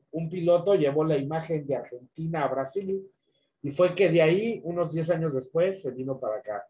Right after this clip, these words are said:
En México, el obispo de Quintana Roo fue quien invitó al padre Luis Pablo Garza a construir una iglesia en esta zona, que ha empezado a crecer,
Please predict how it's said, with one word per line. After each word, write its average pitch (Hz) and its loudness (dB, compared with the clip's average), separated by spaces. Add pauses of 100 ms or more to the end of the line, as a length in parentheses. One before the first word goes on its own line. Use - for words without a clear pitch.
(880)
En 131 0
México, 170 2
el 139 4
obispo 160 2
de 139 0
Quintana 147 0
Roo 196 2
fue 151 -6
quien 147 -6
invitó 131 -2
al 120 2
padre 139 0
Luis 127 -4
Pablo 143 0
Garza 160 -4 (380)
a 131 -8
construir 151 -2
una 160 2
iglesia 165 2
en 139 -4
esta 147 -6
zona, 160 0 (840)
que 143 -2
ha 143 0
empezado 147 0
a 135 -6
crecer, 143 -2